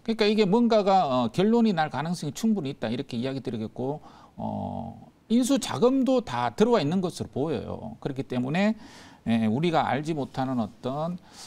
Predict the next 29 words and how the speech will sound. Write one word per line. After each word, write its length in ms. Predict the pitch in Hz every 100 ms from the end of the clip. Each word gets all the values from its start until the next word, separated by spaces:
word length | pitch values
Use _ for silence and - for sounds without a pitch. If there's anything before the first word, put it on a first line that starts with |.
| -
어, 480 | - 101 104 107 107
뭐, 300 | - 104 208
어떤 220 | 107 -
물밑 340 | 110 196 220 202
협상이 320 | 196 196 147
진행될 380 | 160 160 160 160
수 100 | 135
있겠고요. 420 | - 98 131 160 - - - -
오늘 180 | 247 247
같은 280 | 247 240
경우도 640 | 220 220 220 226 220 208 190
보시면, 800 | 196 202 214 190 180 185 214 220 - - _ _ _ _ - - -
오늘 200 | - 175
같은 260 | 165 160 151
경우는 340 | 147 151 151
이제 360 | 135 143 156 165
이 100 | 131
종목이 420 | 127 135 127 143 147
거래 240 | 147 156
대금이 500 | 147 123 127 180 220 - - - -
뭐 180 | - 98
한 180 | - -
팔백억, 600 | - 202 196 196 143 107
지금 320 | - 131 131 117
뭐 200 | 107 110
한 280 | - 107 -
조금 300 | - - 151
지나면 480 | - 151 147 131 117
한 240 | 117